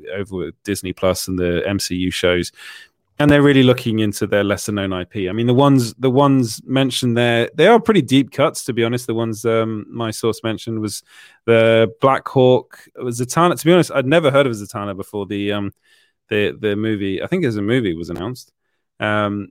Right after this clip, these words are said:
the Spectre, the Question. So the Spectre, I think, had a movie. I think they did do a movie. Uh, the Question, Mister Miracle. So I know Mister Miracle. Um, I know the Question. I know the Spectre as well. And then Midnighter is someone I, I wasn't familiar with at all.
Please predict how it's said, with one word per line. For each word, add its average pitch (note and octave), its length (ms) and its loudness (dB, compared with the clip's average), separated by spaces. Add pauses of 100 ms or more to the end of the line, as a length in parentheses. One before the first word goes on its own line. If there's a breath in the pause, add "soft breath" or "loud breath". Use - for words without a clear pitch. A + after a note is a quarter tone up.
the A2 80 -4
Spectre, C#3 580 0
the A#2+ 120 0
Question. C3+ 460 -2
So B2 120 -6
the A2+ 80 -4
Spectre, - 400 0
I G2+ 40 0
think, E3 220 -6
had A#2 140 -6
a G2 40 -6
movie. F#2+ 600 -6 (260)
I A2 60 -16
think C3 140 -6
they A#2 80 -2
did A#2 160 -6
do F#2+ 140 2
a E2+ 40 -2
movie. E2+ 340 -6 (540 soft breath)
Uh, G#2 200 2
the - 100 -2
Question, A#2+ 500 0
Mister G#2 240 -4
Miracle. A#2 480 2
So A2+ 100 -2
I A2+ 60 0
know A#2+ 100 0
Mister G2+ 280 -6
Miracle. F#2 520 -8 (420 loud breath)
Um, F#2 420 -2
I G2 80 -4
know A2+ 120 2
the - 80 -2
Question. G2 340 -6
I G2+ 40 -2
know G2 40 0
the F#2 60 -2
Spectre - 380 -4
as F2+ 80 -10
well. F2+ 240 -4 (100)
And B2+ 120 2
then B2+ 140 6
Midnighter C3+ 520 4
is G#2 80 0
someone A2+ 260 2
I, A2 60 2 (260)
I A#2+ 40 2
wasn't B2+ 360 0
familiar A2 320 -4
with G2+ 160 -4
at - 140 -6
all. D#3 320 0